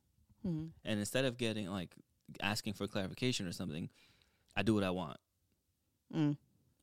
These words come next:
Speaker 1: Oh, that was a whole
Speaker 2: Why
Speaker 1: going upstairs thing. Yeah.
Speaker 2: Right, right. But why do you do what you want? You could do what you want,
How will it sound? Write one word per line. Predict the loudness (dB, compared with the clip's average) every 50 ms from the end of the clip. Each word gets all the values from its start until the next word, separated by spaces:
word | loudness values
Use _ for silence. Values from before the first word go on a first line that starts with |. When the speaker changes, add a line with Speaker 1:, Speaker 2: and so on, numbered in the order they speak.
| 2
Speaker 1:
Oh, | 2 2
that | 4 2
was | 0 0
a | 2
whole | 4 4
Speaker 2:
Why | 6 4
Speaker 1:
going | 2 0 -4
upstairs | -6 -6 -6 -6 -6 -6
thing. | -6 -6 -6 0
Yeah. | 2 4
Speaker 2:
Right, | 4 6 4
right. | 4 2 0 0 0
But | 0 0 -2 -4 _ 0
why | 2 4 4 4
do | 4
you | 2 0
do | 0 0 -2
what | -2 -2
you | -4 -4
want? | -4 -6 -8 -12 -18 -20 -20 _ _ -20 _ _ _ _ _ _ _ _ _ _ _ _ _ _ _ _ _ _ _ _ _ _ _ _ _ _ _ 4
You | 4 4
could | 6 4 2 4
do | 4 4 4
what | 2 0 -2
you | -2 -2
want, | -2 -2 -2 -4 -4